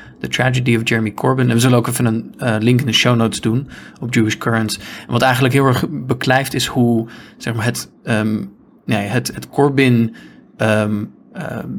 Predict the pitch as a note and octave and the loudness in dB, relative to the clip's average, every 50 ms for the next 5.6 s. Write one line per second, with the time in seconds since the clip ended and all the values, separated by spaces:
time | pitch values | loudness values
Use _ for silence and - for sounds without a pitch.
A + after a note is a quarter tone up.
0 | F#3+ - - - C3+ C#3+ C#3 - - A#2 A#2 - A#2+ A#2 A2+ - - - - - | -10 -10 -8 -4 -4 -2 -2 -2 -2 -4 -2 -2 -2 -4 -4 -6 -12 -20 -12 -6
1 | - B2+ B2+ B2+ B2 - - - - - B2+ - - D3+ C3+ B2 B2+ B2 B2 - | -4 -4 -2 -2 -4 -4 -4 -4 -2 -2 -2 0 2 2 4 4 2 2 2 2
2 | C#3 B2 A#2+ A#2 A#2 A2+ A2+ - C3 B2+ B2 B2 A#2+ A#2+ B2 B2+ C3 C#3 B2+ B2+ | 2 2 4 2 2 0 -2 -4 -2 0 2 2 2 2 2 2 2 2 4 2
3 | B2 B2 A2 - - D#3 D#3+ D3+ C#3+ C3 B2 A#2+ A#2+ A#2 A#2 A2+ A2+ - A#2+ A2+ | 2 2 2 2 2 2 2 4 2 2 2 2 2 0 0 0 -2 -4 -4 -4
4 | - - A#2 A2 G#2+ A#2 A2+ A2 A2 B2 B2 - - B2 B2 - - - A#2+ B2+ | -2 -2 -2 -2 -2 -2 -4 -4 -4 -6 -8 -6 -6 -6 -6 -6 -6 -2 0 0
5 | B2+ B2+ C3+ C3+ A#2+ A#2+ A#2 A2 A2 A2+ A2 A2 | 2 2 2 2 2 2 2 2 2 2 2 0